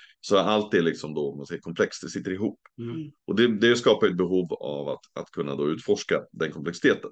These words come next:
Speaker 1: Så
Speaker 2: Mm.
Speaker 1: då, då, då är ju ledarskapet i så fall mycket mer utvecklande i den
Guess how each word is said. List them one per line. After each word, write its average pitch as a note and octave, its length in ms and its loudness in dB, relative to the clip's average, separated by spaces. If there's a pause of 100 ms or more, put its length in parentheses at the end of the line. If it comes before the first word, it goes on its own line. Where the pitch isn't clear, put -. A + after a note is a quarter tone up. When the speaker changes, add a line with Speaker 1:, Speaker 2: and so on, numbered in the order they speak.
(120)
Speaker 1:
Så G2+ 420 4
Speaker 2:
Mm. C#2 120 -6 (280)
Speaker 1:
då, A2 180 -2
då, A2+ 100 0
då A2+ 160 2
är - 20 2
ju G#2+ 120 4
ledarskapet E2+ 520 -2
i - 20 -18
så F2 180 -10
fall D#2+ 200 -8
mycket F2+ 320 -6
mer D2+ 180 -2
utvecklande E2 540 -2
i A1 40 -6
den G1+ 140 -10